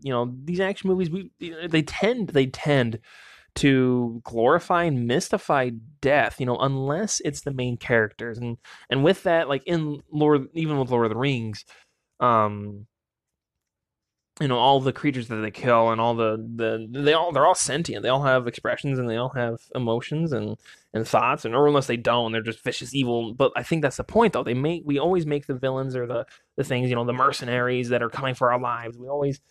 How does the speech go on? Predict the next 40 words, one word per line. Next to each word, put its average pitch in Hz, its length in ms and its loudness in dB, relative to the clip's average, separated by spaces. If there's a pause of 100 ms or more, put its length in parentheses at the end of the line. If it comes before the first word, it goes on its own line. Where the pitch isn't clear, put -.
(380)
make 131 160 0
it 131 140 -4
seem 131 180 -4
like 117 160 -2
it's 117 180 -2
like, 113 100 -2
you 113 60 -6
know, 113 80 -2
we 120 100 0
kill 123 240 2
them 123 220 0
or 110 80 -2
they 110 100 -4
kill - 220 -12
us, 139 340 2
and 131 300 -2
it 131 80 0
makes 139 300 0
things 131 280 -2
simpler 117 680 -2 (580)
until 156 680 4
one 143 260 0
of 131 220 -2
the, 120 440 -2 (100)
the, 127 320 2
the 123 140 -8
main 123 220 -6
characters, 123 320 0
the 120 80 -4
heroes, 113 400 -2
die, 101 420 0
and 113 160 -12
then 131 160 -2
we're 123 180 2
impacted 127 540 -2
emotionally 123 580 -2
and 120 220 -4
mentally 123 360 -2
by 107 260 -6
it. 107 120 -10